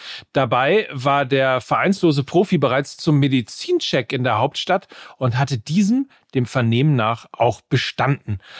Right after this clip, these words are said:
Also das muss man mal sagen, Lena, sowas erlebt man selten. Also wir in Hamburg kennen ja nur nicht funktionierende Faxgeräte. Aber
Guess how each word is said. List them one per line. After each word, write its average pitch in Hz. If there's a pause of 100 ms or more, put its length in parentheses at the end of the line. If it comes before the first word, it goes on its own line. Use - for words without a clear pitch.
(160)
Also 123
das 143
muss 202
man 226
mal 175
sagen, 156
Lena, 143 (400)
sowas 180 (720)
erlebt 143
man 165
selten. 165
Also 127 (240)
wir 165
in 151
Hamburg 185
kennen 175
ja 165
nur 160
nicht 160
funktionierende 156
Faxgeräte. 143 (680)
Aber 139